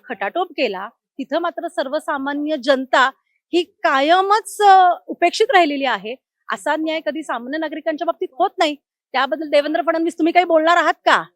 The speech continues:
तुम्ही तुमच्याच या महायुतीतल्या आमदाराचे कान उपटणार आहात का? तर हे त्यांनी केलं पाहिजे की तुम्ही सत्तेचा गैरवापर करू नका. नेत्यांना एक न्याय आणि सामान्य माणसाला एक न्याय, हा कु-, हा,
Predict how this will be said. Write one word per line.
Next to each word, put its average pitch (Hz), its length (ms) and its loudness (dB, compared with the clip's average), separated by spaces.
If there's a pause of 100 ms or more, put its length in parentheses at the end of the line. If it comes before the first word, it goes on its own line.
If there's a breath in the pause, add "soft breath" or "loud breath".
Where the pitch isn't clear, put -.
(280)
तुम्ही 277 240 -2
तुमच्याच 294 560 -2
या 302 220 2
महायुतीतल्या 285 600 -2
आमदाराचे 285 500 -4
कान 320 220 -4
उपटणार 349 440 0
आहात 339 180 6
का? 214 340 2 (480)
तर 294 160 2
हे 254 180 0
त्यांनी 285 280 -4
केलं 302 340 2
पाहिजे 277 440 2
की 262 140 -14
तुम्ही 277 420 -2 (240)
सत्तेचा 302 560 -4
गैरवापर 285 680 -2
करू 294 300 -4
नका. 247 380 0 (260)
नेत्यांना 320 440 -2 (120)
एक 285 200 0
न्याय 226 260 -4 (100)
आणि 233 160 -10
सामान्य 247 380 -4
माणसाला 311 380 0
एक 226 240 -2
न्याय, 226 160 -2 (360)
हा 269 60 0
कु-, 311 200 -6 (140)
हा, 320 80 4